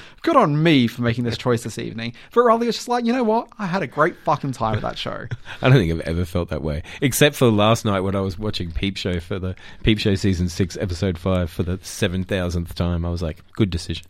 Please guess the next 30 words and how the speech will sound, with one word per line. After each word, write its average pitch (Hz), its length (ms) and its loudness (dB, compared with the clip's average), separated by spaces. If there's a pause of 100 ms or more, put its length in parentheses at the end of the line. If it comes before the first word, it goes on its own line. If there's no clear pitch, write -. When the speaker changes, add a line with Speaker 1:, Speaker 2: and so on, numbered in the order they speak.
(240)
Speaker 1:
If - 160 -2
you'd 156 140 4
stuck 135 200 0
to - 100 -8
the 104 80 -2
last 101 260 2
episode 104 300 -4
of 107 160 -12
Lost, - 260 -8
Chris. - 400 -12
Speaker 2:
<laughs> - 60 0 (1600)
Yeah, 117 120 4
Speaker 1:
No, 147 60 8
Speaker 2:
good 147 80 0
Speaker 1:
but 208 80 6
anyway, 202 300 6
Speaker 2:
point. - 120 -16 (180)
Speaker 1:
the 185 140 4
Island. 170 760 4 (300)
Speaker 2:
How 131 140 2
many 135 180 4
episodes 113 380 0
of 92 80 -2
The 107 140 -2
Island 98 560 0
are 85 120 -6
there 90 160 -6
ahead 85 260 -6
of - 160 -12
us? - 200 -10